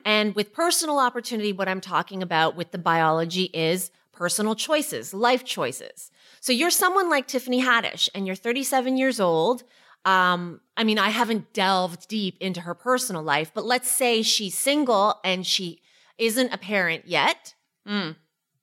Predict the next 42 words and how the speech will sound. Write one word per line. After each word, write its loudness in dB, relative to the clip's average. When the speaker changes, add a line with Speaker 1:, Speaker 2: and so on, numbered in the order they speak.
Speaker 2:
Mm-hmm. -4
Speaker 1:
You're 2
thirty-seven. 0
Speaker 2:
Yeah. 0
Speaker 1:
And 2
your 2
career 2
is 2
so 4
hot 2
right 2
now. -4
The -2
consideration 2
that 0
somebody 2
who's 0
in 0
the 2
position -2
of 0
Tiffany -6
Haddish -2
is, 0
a -4
thirty-seven-year-old -2
woman, 2
you're 0
like, 2
"Oh 2
my 4
God, 2
my 0
agent, 0
the -14
phone's 0
ringing -2
off -2
the -8
hook." -2
Everybody's 0
like, -2